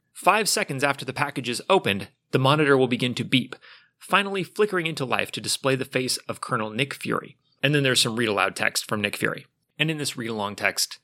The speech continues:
Fury is gonna address the team. So let's say this is the headquarters of Ford's Furies, right? We created these teams earlier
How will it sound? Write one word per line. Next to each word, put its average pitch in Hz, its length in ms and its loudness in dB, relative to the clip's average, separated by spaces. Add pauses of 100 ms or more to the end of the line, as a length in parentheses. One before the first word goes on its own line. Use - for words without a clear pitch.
(360)
Fury 135 380 6
is 110 100 0
gonna 110 180 -2
address 107 380 2
the 104 120 -2
team. 104 400 -2 (140)
So 113 320 2 (280)
let's 165 180 6
say 165 80 4
this 135 200 0
is 139 80 0
the 113 80 0
headquarters 110 520 2
of 101 320 2
Ford's 104 460 4
Furies, - 440 0 (160)
right? 101 220 0 (100)
We 165 100 4
created 160 320 6
these 127 160 2
teams 120 420 2
earlier 98 520 4